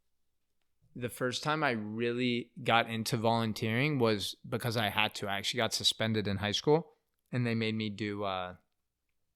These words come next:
community service, right? And, um,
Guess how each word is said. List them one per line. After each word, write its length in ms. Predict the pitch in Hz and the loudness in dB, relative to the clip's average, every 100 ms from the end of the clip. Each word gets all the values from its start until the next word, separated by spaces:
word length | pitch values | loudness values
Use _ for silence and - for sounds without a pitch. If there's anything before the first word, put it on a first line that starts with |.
| - _ | -18 _
community 400 | - 135 135 127 | -12 -6 -4 -2
service, 640 | 107 147 127 95 - - - _ _ _ _ - | 2 2 0 -2 -2 -4 -6 _ _ _ _ 0
right? 320 | 117 131 147 - - - - | 4 4 4 -4 -20 -20 -4
And, 420 | 123 123 117 113 110 | 2 6 6 4 6
um, 520 | 113 110 107 101 92 | 6 6 4 0 -6